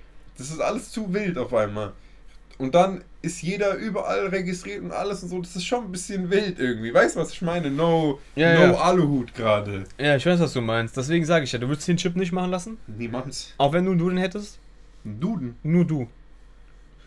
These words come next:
Speaker 1: Ein Duden.
Speaker 2: Nein, wenn nur du den hättest, du könntest halt überall hingehen und wüsstest halt mäßig, kannst halt alles ein bisschen abrufen.
Speaker 1: Nee.
Speaker 2: Du gehst zu Wer wird Millionär,
Speaker 1: Nee.
Speaker 2: die fragen
Speaker 1: Nee.
Speaker 2: dich eine Frage und du weißt sie dann einfach.
Speaker 1: Nee.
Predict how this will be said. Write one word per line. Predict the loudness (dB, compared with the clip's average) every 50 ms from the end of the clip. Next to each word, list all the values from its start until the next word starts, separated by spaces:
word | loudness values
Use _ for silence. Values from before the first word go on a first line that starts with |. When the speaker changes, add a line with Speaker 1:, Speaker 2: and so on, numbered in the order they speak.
| -20 -20 -20 -20 -20 -18 -18
Speaker 1:
Ein | -16 -16
Duden. | -14 -14 -14 -12 -12 -12 -12 -12 -12 -12 -10 -6
Speaker 2:
Nein, | -4 -2 0 2
wenn | 2 2 4 4
nur | 2 2
du | 2 0
den | 0 0
hättest, | 0 0 -2 -2 -4 -6
du | -2 0
könntest | 2 2 2 2 2
halt | 2 2 2 0 -4
überall | -2 2 4 4 4 4
hingehen | 4 2 2 2 0
und | -2 -2 -4
wüsstest | -4 -4 -4 -4 -2 0
halt | 0 0 0
mäßig, | -2 -2 -2 -4 -6 -8
kannst | -8 -6 -6 -4
halt | -4 -4
alles | -6 -6 -6
ein |
bisschen | -6 -6 -4 -4
abrufen. | -6 -6 -6 -8 -10 -10 -10 -12 -14 -16 -14 -10
Speaker 1:
Nee. | -8 -8 -6 -6 -8 -10 -8 -6
Speaker 2:
Du | -4 -4
gehst | -4 -2 0
zu | 2
Wer | 2 2
wird | 2 0
Millionär, | -2 -4 -2 0 2 2 2 0
Speaker 1:
Nee. | 0 -4 -8 -10 -12 -14 -16 -18 -20 -20 -20 -20 -12 -8
Speaker 2:
die | -8 -6
fragen | -2 0 0 0
Speaker 1:
Nee. | 0
Speaker 2:
dich | 0 -2
eine | -2
Frage | 0 2 2 2 4
und | 2 2
du | 4
weißt | 6 6 6 6
sie | 2
dann | -2 -2
einfach. | -4 -4 -6 -8 -8 -8
Speaker 1:
Nee. | -10 -10 -10 -8 -10